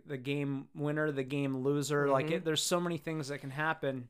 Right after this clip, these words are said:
Speaker 2: Yeah, and even if it is nothing, it still means something. You know,
Speaker 1: Yeah,
Speaker 2: a foul
Speaker 1: yeah.
Speaker 2: ball, a foul ball brings it to a two-strike count, and now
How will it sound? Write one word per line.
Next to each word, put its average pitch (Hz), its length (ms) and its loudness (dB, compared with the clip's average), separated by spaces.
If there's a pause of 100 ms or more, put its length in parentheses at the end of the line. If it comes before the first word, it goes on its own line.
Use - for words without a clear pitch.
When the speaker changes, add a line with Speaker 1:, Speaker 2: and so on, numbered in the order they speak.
Speaker 2:
Yeah, 185 240 8
and 175 120 8
even 233 240 12
if 233 140 12
it 196 80 12
is 214 160 12
nothing, 190 460 10
it 156 80 4
still 190 220 6
means 180 360 12
something. 127 680 0
You 151 140 4
know, 147 160 8
Speaker 1:
Yeah, 151 240 10
Speaker 2:
a - 60 0
foul 180 300 12
Speaker 1:
yeah. 156 60 8
Speaker 2:
ball, 175 380 12
a 160 60 0
foul 185 280 10
ball 170 280 12
brings 170 300 8
it 160 120 0
to 160 200 8
a 156 120 10
two-strike 165 560 6
count, 165 480 6
and 147 180 2
now 151 500 6